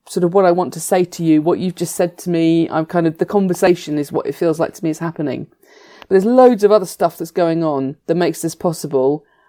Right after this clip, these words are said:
that I have almost no insight into or control over. So I, the postural reflexes that keep me sitting in the chair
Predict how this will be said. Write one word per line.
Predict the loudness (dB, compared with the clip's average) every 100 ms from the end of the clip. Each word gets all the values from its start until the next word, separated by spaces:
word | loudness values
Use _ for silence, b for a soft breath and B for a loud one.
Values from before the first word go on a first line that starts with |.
| _
that | -2 0
I | 0 -2
have | 0 -2 -2 _
almost | -2 -2 -2
no | 0 2 2
insight | 2 0 -4 -2
into | -2 0
or | 2 2
control | 0 -4 0 0 2
over. | 0 -2
So | -2 2
I, | 2 0 -4 -20 _
the | -2
postural | 2 2 2 -2 0
reflexes | 0 -2 -4 -4 -4 -4 -4 -10 -20 _ _ _ _ -6
that | -2
keep | 0 -2
me | -2
sitting | -4 -2 0
in |
the | -2
chair | -2 -2 -2 -4